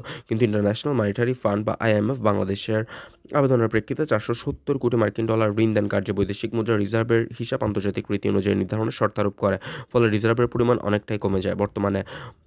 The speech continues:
পণ্য রপ্তানি আয় ইতিবাচক ধারায় থাকার ফলে বৈদেশিক মুদ্রা রিজার্ভ নিয়ে সৃষ্ট শঙ্কা ধীরে ধীরে তিরোহিত হবে বলে আশা করা যাচ্ছে। রপ্তানি সম্ভাবনা খাতের সীমাবদ্ধতা। পণ্য রপ্তানি বাংলাদেশের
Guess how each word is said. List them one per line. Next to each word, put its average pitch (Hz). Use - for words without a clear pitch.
পণ্য 139
রপ্তানি 120
আয় 113
ইতিবাচক 107
ধারায় 113
থাকার 110
ফলে 110
বৈদেশিক 120
মুদ্রা 101
রিজার্ভ 113
নিয়ে 117
সৃষ্ট 117
শঙ্কা 113
ধীরে 107
ধীরে 104
তিরোহিত 101
হবে 110
বলে 127
আশা 104
করা 98
যাচ্ছে। 98
রপ্তানি 113
সম্ভাবনা 117
খাতের 120
সীমাবদ্ধতা। 107
পণ্য 101
রপ্তানি 98
বাংলাদেশের 98